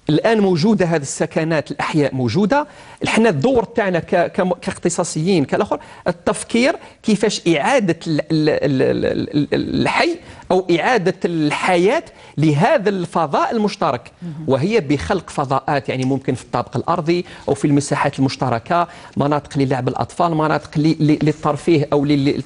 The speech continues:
Speaker 1: للالتقاء النساء، مجموعة تاع النساء ومجموعة تاع الشباب ومجموعة تاع الشيوخ. يعني، هذه الفضاءات لازم إعادة الحياة لها، وهذا هنا ممكن بت-، بت-، ب-، بتضافر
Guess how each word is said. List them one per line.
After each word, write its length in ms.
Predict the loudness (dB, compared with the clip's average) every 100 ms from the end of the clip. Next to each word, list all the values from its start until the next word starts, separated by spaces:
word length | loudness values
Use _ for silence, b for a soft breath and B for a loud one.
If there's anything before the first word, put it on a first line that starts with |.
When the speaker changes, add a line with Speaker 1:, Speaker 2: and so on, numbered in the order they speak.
| -6
Speaker 1:
للالتقاء 640 | -4 -2 -2 0 -2 -2 B B B
النساء، 460 | 2 4 4 2 2
مجموعة 340 | 4 2 0
تاع 160 | 0 -2
النساء 360 | 0 0 0
ومجموعة 440 | 2 2 2 0 0
تاع 180 | -2 -4
الشباب 440 | -2 0 2 2
ومجموعة 420 | 2 0 0 -2
تاع 120 | -2
الشيوخ. 280 | -4 2 0 B B B -2
يعني، 320 | 4 4 6
هذه 240 | 4 2
الفضاءات 680 | 0 0 0 0 0 -2 0
لازم 300 | -2 0 -4 2 2
إعادة 460 | 4 2 2 0 -6 -8 B B B -2
الحياة 540 | -2 0 0 2 2 0
لها، 280 | -2 -2 -6 B B
وهذا 360 | 0 2 2 2
هنا 200 | 0 2
ممكن 400 | 2 0 0 0
بت-، 240 | 0 2
بت-، 400 | 0 0 -4 -2
ب-، 280 | -2 2 2
بتضافر 640 | 0 0 0 0 0 -2